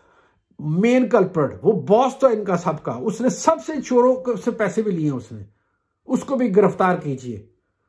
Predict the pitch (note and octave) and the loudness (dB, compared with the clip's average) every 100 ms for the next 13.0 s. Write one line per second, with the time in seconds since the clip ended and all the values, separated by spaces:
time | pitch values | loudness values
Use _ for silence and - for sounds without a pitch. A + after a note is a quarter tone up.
0 | _ F3+ F#3+ C4 D4+ C#4+ C4+ C4 C#4+ - | _ -8 0 2 2 2 2 0 0 0
1 | A#3+ C4+ G3+ B3 C4+ C#4 C#4 C4 B3+ C4+ | 0 0 0 2 4 4 2 2 4 2
2 | B3+ C#4+ - C4+ - B3 G3 B3 D4 A#3 | 2 -4 0 -2 0 0 2 2 2 2
3 | A#3 G3+ F#3+ F3+ E3+ D3+ C#3+ C#3 B2 G#2 | 2 2 -2 0 -2 -2 -4 -6 -10 -10
4 | G#2 _ _ _ _ _ _ _ _ _ | -16 _ _ _ _ _ _ _ _ _
5 | _ _ _ _ - A#2+ D#3 F#3+ G#3 - | _ _ _ _ -16 -8 -2 0 0 2
6 | G3+ G3 G#3+ G#3+ G3+ F#3+ F#3+ B3 C4 - | 0 2 2 2 0 -2 4 6 6 2
7 | D#3+ C3+ G#2+ G2 _ _ A3+ F3+ - A3 | -6 -4 -6 -10 _ _ -4 -2 0 0
8 | A3+ A#3+ - A#3+ A#3+ B3 B3+ C4 B3 - | 0 -4 -2 -2 0 0 0 0 -2 -2
9 | F#3+ F3+ F3+ F3+ A3 C4 B3+ G3+ A3 A3+ | -2 -2 -4 0 2 2 0 -2 -2 -2
10 | - F#3 G3 G#3+ F#3+ G#3 F#3+ F3+ F3+ F#3 | -2 0 2 2 0 -2 0 0 -2 0
11 | G3 F#3+ F#3+ F#3 F3+ F#3 E3+ - F3 D#3+ | 0 2 -2 0 -2 0 -2 -2 -4 -2
12 | D#3 C#3+ D3 - D3+ C#3+ - G#2+ G2+ | -2 -2 -2 -4 -2 0 0 -2 -8